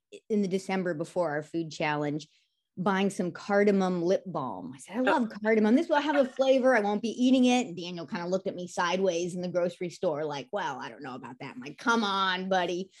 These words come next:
Speaker 2: Yeah.
Speaker 1: It's gonna be fine." And then the other gray area was that I used some bought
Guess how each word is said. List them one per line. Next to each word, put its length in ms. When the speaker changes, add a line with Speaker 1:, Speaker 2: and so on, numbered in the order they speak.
Speaker 2:
Yeah. 100
Speaker 1:
It's 200
gonna 140
be 140
fine." 380
And 320
then 340
the 200
other 260
gray 360
area 580
was 240
that 160
I 40
used 440
some 360
bought 320